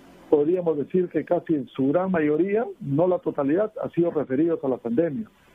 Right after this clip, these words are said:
Me refiero a la ley A F Ps, que recoge lógicamente un clamor nacional de más de seis millones de peruanos de poder tener una oportunidad, eh, de acompañamiento en el tema económico del cual venían sufriendo esos seis millones de peruanos.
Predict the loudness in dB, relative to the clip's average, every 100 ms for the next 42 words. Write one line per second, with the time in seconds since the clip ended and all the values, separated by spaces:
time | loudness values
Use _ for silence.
0 | _ -2 0 0 0 2 0 -2 -2 0
1 | 2 0 0 -2 -2 0 -2 -4 _ _
2 | _ _ _ -4 -2 0 0 0 0 0
3 | -2 -4 -2 -2 0 -2 0 -2 -2 0
4 | 0 0 -4 -14 -20 -20 -8 -4 -2 0
5 | 0 0 0 -2 0 -2 -2 0 -2 0
6 | 0 0 0 -2 -2 -2 -2 0 -2 0
7 | 0 0 -2 -2 -2 0 0 -2 _ _
8 | _ -14 -4 -2 0 0 0 0 -2 0
9 | 0 0 2 2 2 0 -2 0 0 0
10 | 0 0 0 0 0 0 0 0 0 -2
11 | -2 -2 -2 0 -2 -2 -2 0 0 0
12 | 0 0 0 -2 -6